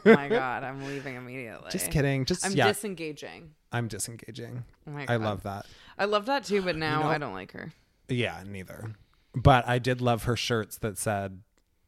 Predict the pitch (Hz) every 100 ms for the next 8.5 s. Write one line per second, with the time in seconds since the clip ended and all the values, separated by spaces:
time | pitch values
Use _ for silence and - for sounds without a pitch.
0 | _ 123 131 123 131 143 143 143 - 160
1 | 147 131 - 165 - 170 135 131 180 294
2 | - - 135 160 117 110 110 107 98 92
3 | 101 - - - 127 120 120 127 123 120
4 | 120 120 117 110 131 - - 123 131 131
5 | - 151 127 - 123 120 123 110 110 -
6 | - 120 110 104 - 120 113 - 113 120
7 | 123 123 117 - 110 - 110 101 101 -
8 | - - 123 120 127